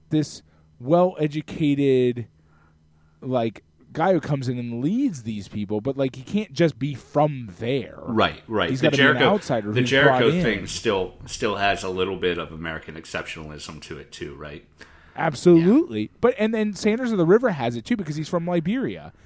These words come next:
Speaker 1: He's presumably, i-, if memory serves, when I watched
Speaker 2: He was
Speaker 1: it,
Speaker 2: educated
Speaker 1: um,
Speaker 2: in Liberia, Liberia. I think he's, I think he, the character is meant to be a local tribesman.
Speaker 1: It was very vague, 'cause, like, I feel like it sounded like he was from Liberia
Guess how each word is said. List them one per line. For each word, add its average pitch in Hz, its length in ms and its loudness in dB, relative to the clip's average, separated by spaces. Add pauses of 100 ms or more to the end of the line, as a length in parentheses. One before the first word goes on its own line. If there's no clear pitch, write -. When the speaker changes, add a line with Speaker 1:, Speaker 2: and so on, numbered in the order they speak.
(140)
Speaker 1:
He's 165 200 -4
presumably, 131 1120 0 (760)
i-, 135 180 -2
if 131 140 -4
memory 185 320 2
serves, 156 540 4
when 120 100 -4
I 110 120 -2
watched 139 340 -4
Speaker 2:
He 160 80 0
was 107 140 2
Speaker 1:
it, - 40 0
Speaker 2:
educated 113 640 2
Speaker 1:
um, 85 60 -10
Speaker 2:
in - 20 -12
Liberia, 82 500 -12 (300)
Liberia. 87 520 -8
I 98 60 -4
think 135 200 -4
he's, 117 360 -4
I 120 160 -8
think 147 200 -4
he, 165 160 -4
the 127 120 -8
character 127 420 0
is 101 120 -4
meant 107 240 -4
to 95 100 -4
be 82 480 -6 (220)
a 107 100 -8
local 90 300 -6
tribesman. 73 580 -10 (200)
Speaker 1:
It 196 140 2
was 190 200 6
very 139 800 4
vague, 101 500 -4
'cause, 156 160 -2
like, 156 200 0
I 190 200 4
feel 226 180 0
like 160 180 2
it 131 140 -2
sounded 135 340 0
like 110 200 -2
he 127 100 -4
was 104 180 -6
from 175 360 2
Liberia 104 520 -2